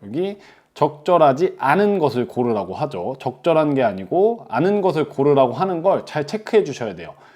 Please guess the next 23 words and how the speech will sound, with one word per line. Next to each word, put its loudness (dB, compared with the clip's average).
시험에서 2
이거 -2
실수할 0
수 -10
있거든요. -8
그렇기 0
때문에 0
그러면 0
직접 -2
교수 2
모형에 2
대해서 -2
개념, -2
그러니까 -6
내용을 4
알고 4
계시면 0
이 0
문제를 2
풀 -2
수 -4
있는 0
거죠. -12